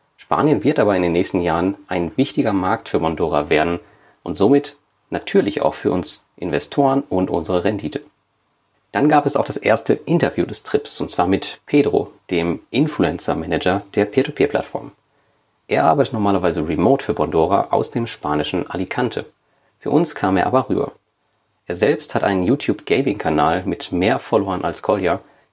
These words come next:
daher war es ein sehr interessantes Gespräch. Er konnte uns natürlich weniger zu Themen erzählen, die für Investoren interessant sind, aber wir erfuhren ein bisschen mehr darüber, wie Bondora tickt und wie neue Geschäftspartner an Land gezogen werden.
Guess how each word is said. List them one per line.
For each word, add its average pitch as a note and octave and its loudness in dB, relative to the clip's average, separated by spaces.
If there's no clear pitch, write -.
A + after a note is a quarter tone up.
daher D3+ 2
war F#2+ 4
es G2 -4
ein G2 0
sehr A2 0
interessantes G2+ -6
Gespräch. - -8
Er - -4
konnte E3 0
uns C#3 2
natürlich F#2 2
weniger B2 4
zu - -4
Themen B2+ 2
erzählen, F#2 0
die - -4
für - -2
Investoren - -2
interessant F2 -2
sind, A#2+ 0
aber C#3+ 0
wir C#3 4
erfuhren C#3+ 2
ein A#2 2
bisschen E2 -2
mehr E2 2
darüber, F#2 2
wie C3+ 2
Bondora G2 0
tickt - -6
und G2 -4
wie A2+ -2
neue A2 0
Geschäftspartner - -4
an E2 -2
Land F2 0
gezogen - -4
werden. - -4